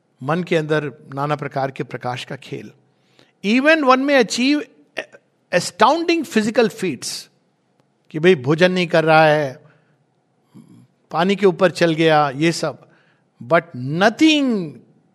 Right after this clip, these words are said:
genuine has been done if one refuses to become a child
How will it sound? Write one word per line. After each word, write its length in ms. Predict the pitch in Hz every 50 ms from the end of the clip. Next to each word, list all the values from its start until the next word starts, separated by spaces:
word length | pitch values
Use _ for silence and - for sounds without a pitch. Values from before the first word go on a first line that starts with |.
| _ -
genuine 460 | - 202 226 262 302 320 339 339 320
has 200 | 285 269 254 226
been 200 | 233 233 226 214
done 300 | 175 185 185 190 190 202 220 - -
if 140 | 170 175 170 160 139 - _ _ _ -
one 180 | 156 156 143
refuses 520 | 131 143 139 127 - 151 156 156 175 165 -
to 80 | -
become 320 | 165 139 139 135 - 143 139
a 80 | 135
child 360 | 123 - - 131 127 131 135